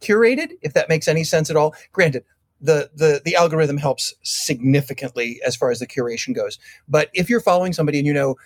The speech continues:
"Well, gosh, I always like what they show," then you can trust that they're gonna show you what you would like to see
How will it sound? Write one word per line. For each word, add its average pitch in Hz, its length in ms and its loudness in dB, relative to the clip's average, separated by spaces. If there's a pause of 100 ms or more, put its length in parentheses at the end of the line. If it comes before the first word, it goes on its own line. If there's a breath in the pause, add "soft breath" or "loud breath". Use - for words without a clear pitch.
(100)
"Well, 262 100 0
gosh, 320 200 -2
I 233 100 2
always 285 240 0
like 131 160 -4
what 127 120 -4
they 127 100 0
show," 135 420 -2 (460)
then 190 220 2
you 185 100 0
can 175 260 0
trust 269 480 0
that 165 160 -2
they're 180 140 2
gonna 185 180 -2
show - 140 -4
you 170 160 0
what 151 220 2
you 196 180 4
would 220 140 0
like 131 220 0
to 135 100 -10
see 123 340 -6